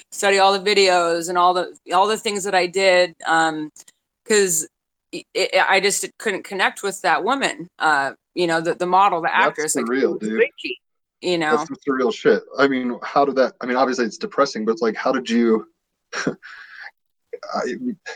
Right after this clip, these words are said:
Speaker 2: probably described it as best you can. I'm like, uh, good job not killing yourself. Jesus Christ. If I was, like, woke up, like, all fucked up and, like, "Who am I? What the fuck?" I don't know if I could handle that.
Speaker 1: I got there.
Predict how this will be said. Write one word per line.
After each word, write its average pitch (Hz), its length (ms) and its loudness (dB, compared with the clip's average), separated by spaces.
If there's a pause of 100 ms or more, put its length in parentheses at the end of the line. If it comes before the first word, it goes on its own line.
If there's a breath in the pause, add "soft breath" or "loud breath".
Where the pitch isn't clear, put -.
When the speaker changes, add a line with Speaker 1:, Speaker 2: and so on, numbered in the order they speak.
(120)
Speaker 2:
probably 233 280 2
described 139 480 0
it 127 40 -6
as 120 60 -10
best 127 200 -2
you 110 60 -18
can. 143 220 2
I'm 127 80 -8
like, 120 280 -4 (260)
uh, - 60 -14 (640)
good 180 380 -2 (100)
job 156 240 2
not 165 180 -4
killing 208 300 0
yourself. 123 380 -6
Jesus 175 220 -12
Christ. 180 280 -2
If - 80 -6
I 143 100 4
was, 151 120 4
like, 139 180 0
woke 135 220 -2
up, 135 100 4 (140)
like, 127 160 0
all 131 120 4
fucked - 340 -2
up 127 120 -2
and, 120 100 -8
like, 107 160 -4
"Who 139 120 -2
am 131 100 -2
I? 135 120 2
What 123 120 -4
the - 60 -20
fuck?" 131 220 -4 (140)
I 117 40 0
don't 123 140 2
know 123 120 0
if 113 100 -2
I 107 60 -4
could 98 180 -10
handle 110 260 -6
that. - 180 -18 (680)
Speaker 1:
I 233 40 2
got 262 320 2
there. 160 360 -4